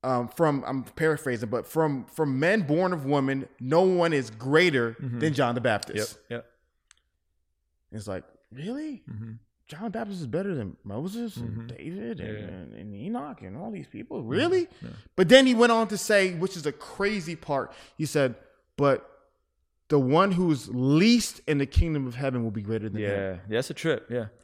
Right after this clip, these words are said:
Speaker 1: And it's like, hold on one second, wait, wait, wait, wait, wait, wait, wait.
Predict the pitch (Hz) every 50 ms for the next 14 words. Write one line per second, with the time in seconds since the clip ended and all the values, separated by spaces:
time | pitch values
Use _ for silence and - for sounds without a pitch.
0 | _ _ _ _ _ _ _ _ _ _ - 208 220 226 220 220 196 185 233 240
1 | 220 202 185 175 151 - 165 151 147 147 143 143 139 147 139 143 139 135 139 135
2 | 135 131 127 135 127 127 120 -